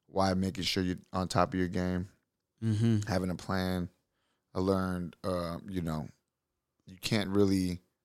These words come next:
Speaker 1: um, allow things to affect you. You have to be at cause. Like, of course, the situation is what it is, but you have to respond and not react. 'Cause I could easily have just been, like, panicking and just be like, "All right, fuck, I'm going back home," and not try to find a way to stay.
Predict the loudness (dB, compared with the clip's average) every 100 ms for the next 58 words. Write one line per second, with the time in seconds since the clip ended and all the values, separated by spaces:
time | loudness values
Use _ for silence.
0 | _ _ _ _ _ _ _ _ _ _
1 | -4 -2 -2 -6 -10 -14 _ -6 0 2
2 | 4 4 4 -2 -4 -4 -4 -4 -2 0
3 | 0 -2 -6 -10 -10 0 2 2 -2 -2
4 | -2 0 0 -2 -4 -4 -2 2 4 4
5 | 0 -2 -4 -6 -16 -2 2 2 -2 -6
6 | -2 2 2 0 -2 -4 -2 0 0 0
7 | -4 _ _ _ _ 0 2 2 0 -2
8 | -2 0 0 0 -2 -2 -2 0 0 -2
9 | -8 _ -4 -2 -2 -4 -2 -2 -2 -2
10 | -4 -6 -6 -4 -2 -4 -6 -16 _ _
11 | _ _ _ _ _ _ _ _ _ _
12 | _ _ _ _ _ _ _ -6 2 4
13 | 2 0 -2 -2 -4 -6 -6 -2 2 4
14 | 4 0 -4 -2 -2 -2 -2 -4 -2 -2
15 | -2 -2 -4 -6 -6 0 0 4 2 4
16 | 4 4 4 2 4 4